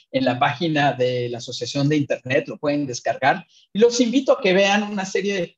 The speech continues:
de estudios que generamos, ¿no? Como les comentaba, generamos cosas de trabajo, de educación, todo relacionado con el Internet,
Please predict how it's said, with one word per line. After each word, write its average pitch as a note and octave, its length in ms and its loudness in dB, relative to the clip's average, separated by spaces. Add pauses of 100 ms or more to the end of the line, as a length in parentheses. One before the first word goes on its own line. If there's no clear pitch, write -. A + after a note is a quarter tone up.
(180)
de C#3+ 100 2
estudios F3 460 -2
que C3+ 100 -6
generamos, C3+ 600 -2
¿no? - 160 -10
Como C#3+ 160 -2
les C3 180 -8
comentaba, D#3+ 680 -2
generamos D#3+ 540 -6
cosas - 680 -8
de F#3+ 500 -2
trabajo, C#3+ 800 -2
de F#3 360 -6
educación, C#3+ 840 -4
todo A#3 340 -2
relacionado D3+ 580 -10
con C3+ 120 -6
el B2 80 -6
Internet, B2 400 -6